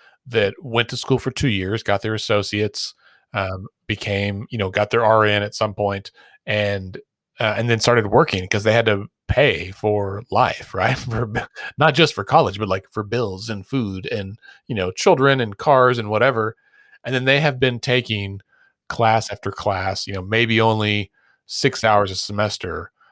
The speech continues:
but they've been doing it for year after year after year to get their bachelor's. And they, by that nature, like, accumulate debt because they're trying just to survive. Like, they're not getting through this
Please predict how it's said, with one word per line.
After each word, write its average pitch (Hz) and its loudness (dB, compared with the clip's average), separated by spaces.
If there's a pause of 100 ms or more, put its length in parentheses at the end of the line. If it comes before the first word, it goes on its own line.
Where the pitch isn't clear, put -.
(140)
but 107 -2
they've 113 -2
been 107 -4
doing 117 0
it 107 -6
for 107 -6
year 110 2
after 104 0
year 104 0
after - -6
year 101 -2 (220)
to - -10
get 107 -4
their 107 -4
bachelor's. 104 -2 (1000)
And 139 -2
they, 147 6 (160)
by 120 4
that 135 4 (480)
nature, 135 -2
like, 101 -4 (800)
accumulate 143 0
debt 127 0
because 104 -4
they're 113 -2
trying 120 0
just 113 -6
to 110 -6
survive. 104 0
Like, 98 -4
they're 120 -2
not 120 0
getting 123 -8
through 120 -4
this 110 -2